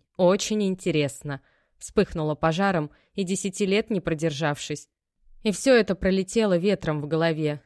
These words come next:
и голос полился в трубку радостно возбуждённый. «Майка, привет! Ты в городе, что ли? А почему к нам не заходишь? И не стыдно тебе? Вот скажи, не стыдно?»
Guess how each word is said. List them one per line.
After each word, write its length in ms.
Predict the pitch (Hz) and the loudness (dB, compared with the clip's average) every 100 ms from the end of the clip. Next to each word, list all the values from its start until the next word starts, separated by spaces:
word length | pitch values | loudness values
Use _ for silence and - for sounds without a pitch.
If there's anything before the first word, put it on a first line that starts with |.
| _ | _
и 100 | 175 | -4
голос 400 | 170 202 185 165 | 0 4 4 2
полился 540 | - 170 175 190 - 165 | 2 2 2 -2 -4 -8
в 60 | |
трубку 360 | - 175 - 151 | -4 -4 -2 -2
радостно 480 | 160 151 147 - 156 | 0 0 -4 -6 -6
возбуждённый. 920 | 156 151 175 165 165 147 147 147 139 _ _ _ _ _ _ - | -6 -4 -6 -2 -2 0 -2 -6 -8 _ _ _ _ _ _ -2
«Майка, 480 | 277 285 196 196 | 4 6 4 0
привет! 640 | 196 294 311 262 175 - _ _ _ | 0 2 4 6 4 2 _ _ _
Ты 140 | - 202 | 2 2
в 60 | |
городе, 440 | 185 285 381 285 208 | 4 4 6 4 0
что 300 | - 202 185 | -2 2 4
ли? 200 | 165 151 _ _ _ | 4 -2 _ _ _
А 120 | 190 | 0
почему 400 | 220 214 233 294 | 2 0 0 0
к 80 | 285 | 2
нам 300 | 180 214 269 | 2 4 2
не 100 | 262 | 2
заходишь? 640 | 254 240 247 226 196 - _ _ _ | 0 0 2 2 0 -6 _ _ _
И 120 | - 254 | 2 4
не 140 | 254 | 4
стыдно 480 | - - 320 311 247 | 2 0 0 2 0
тебе? 460 | - 202 175 165 - _ - | -2 -2 0 0 -2 _ -2
Вот 180 | 208 - | -2 0
скажи, 360 | - 254 202 | 2 2 2
не 120 | 180 | 0
стыдно?» 600 | 208 - 359 349 220 151 | -4 -2 0 2 2 0